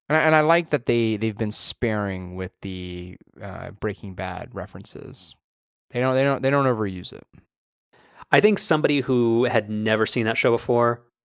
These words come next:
Speaker 2: would be in, uh, entirely at home and, and enthralled with the story as it stands.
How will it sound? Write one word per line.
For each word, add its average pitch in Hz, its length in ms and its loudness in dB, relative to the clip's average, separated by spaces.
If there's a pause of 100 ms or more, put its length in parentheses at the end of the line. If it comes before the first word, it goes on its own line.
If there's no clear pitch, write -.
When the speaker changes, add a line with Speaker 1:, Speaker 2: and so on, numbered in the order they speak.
Speaker 2:
would 117 180 0
be 113 180 0
in, 110 280 -6 (100)
uh, 107 340 2 (580)
entirely 117 500 4
at - 100 -2
home 107 360 -2
and, 107 320 -4
and 104 240 -2
enthralled 107 520 -2
with - 360 -6 (200)
the 123 80 -2
story 104 460 0
as - 200 -4
it - 100 -10
stands. - 420 -8